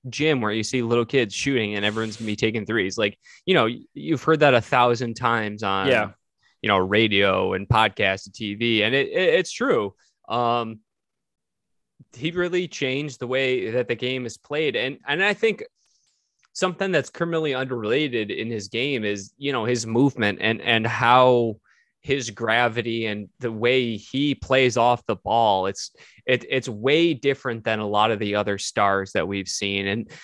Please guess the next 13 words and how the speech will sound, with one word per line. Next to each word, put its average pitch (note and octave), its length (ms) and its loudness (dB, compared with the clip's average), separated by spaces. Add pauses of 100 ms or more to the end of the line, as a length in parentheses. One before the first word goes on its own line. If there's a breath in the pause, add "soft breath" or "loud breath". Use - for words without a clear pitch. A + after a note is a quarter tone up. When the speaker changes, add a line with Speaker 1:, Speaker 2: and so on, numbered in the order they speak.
(160 loud breath)
Speaker 1:
maybe D#3+ 360 2
that D3+ 200 0
will C#3+ 100 0
help C#3+ 360 -6
him C#3 260 -4
in B2 100 -4
his A2+ 220 -6
case B2+ 320 -2
to A2+ 140 -10
be A2 160 -6
that G2 240 -4
top A2+ 300 -4 (100)
five G#2 360 0